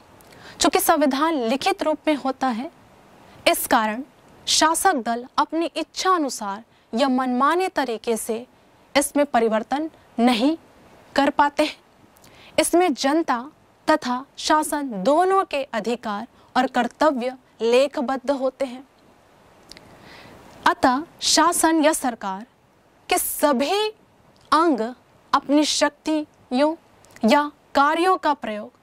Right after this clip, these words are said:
संविधान की सीमा में रहकर ही करते हैं। अतः लिखित संविधान में शासकों के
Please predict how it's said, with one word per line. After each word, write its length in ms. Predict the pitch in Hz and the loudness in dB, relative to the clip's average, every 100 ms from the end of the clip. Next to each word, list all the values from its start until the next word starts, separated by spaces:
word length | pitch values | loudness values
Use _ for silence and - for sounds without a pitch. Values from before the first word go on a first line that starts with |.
| _ | _
संविधान 640 | - 269 247 208 233 294 | -4 -2 -2 0 0 0
की 180 | 294 269 | 0 -2
सीमा 600 | - - 277 320 349 349 | -4 -6 0 4 4 4
में 260 | 320 269 269 _ _ _ _ | 2 -4 -8 _ _ _ _
रहकर 360 | 240 277 240 233 | 0 0 0 -2
ही 220 | 208 392 - _ _ | 0 -4 -6 _ _
करते 280 | 254 220 202 | 0 0 -8
हैं। 220 | 180 208 - _ _ _ _ - - | -12 -16 -20 _ _ _ _ -20 -4
अतः 320 | 277 269 240 277 _ _ _ _ _ _ _ - | -2 0 -2 -2 _ _ _ _ _ _ _ 2
लिखित 320 | 262 311 370 | 2 4 -2
संविधान 580 | - 285 262 220 220 214 | 0 0 0 -2 -4 -6
में 320 | 214 220 311 - _ _ _ _ | -8 -8 -8 -12 _ _ _ _
शासकों 640 | - 320 330 - - 392 | 0 2 2 0 0 0
के 280 | 381 240 214 | 0 -4 -10